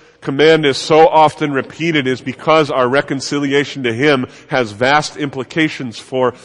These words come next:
our reconciliation to one another. And this is not just an accident of circumstance. This is something that Jesus Christ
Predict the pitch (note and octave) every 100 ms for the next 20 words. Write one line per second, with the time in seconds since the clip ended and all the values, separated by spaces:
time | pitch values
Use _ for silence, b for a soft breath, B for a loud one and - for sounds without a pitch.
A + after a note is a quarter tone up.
0 | B A2+ A#2 C#3 C#3 B2 C#3 C3+ C3 C#3
1 | - B2+ B2+ B2 B2+ B2 C#3+ C3+ A2 B
2 | - C3 C3+ C#3+ B2+ C3+ D3 D3 C#3 C#3
3 | C#3 - C#3+ - D3 C#3 B2+ G#2+ D#3 E3
4 | D3 B2 - A#2+ A#2 - B B - B2+
5 | B2 - C#3 C#3 D3+ C3+ A#2+ - C3+ B2
6 | B2+ - C#3 B2 A2+ -